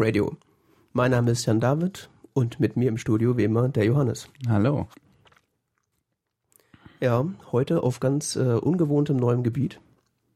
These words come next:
Speaker 1: Naja,
Speaker 2: Hm.
Speaker 1: nicht ganz, aber
Speaker 2: <laughs>
Speaker 1: wir bewegen uns in ungewohnten Gefilden.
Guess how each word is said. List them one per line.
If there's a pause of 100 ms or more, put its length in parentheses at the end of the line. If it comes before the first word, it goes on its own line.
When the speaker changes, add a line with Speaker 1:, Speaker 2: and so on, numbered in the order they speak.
(640)
Speaker 1:
Naja,
Speaker 2:
Hm.
Speaker 1:
nicht
ganz,
aber (280)
Speaker 2:
<laughs>
Speaker 1:
wir (600)
bewegen
uns
in
ungewohnten
Gefilden.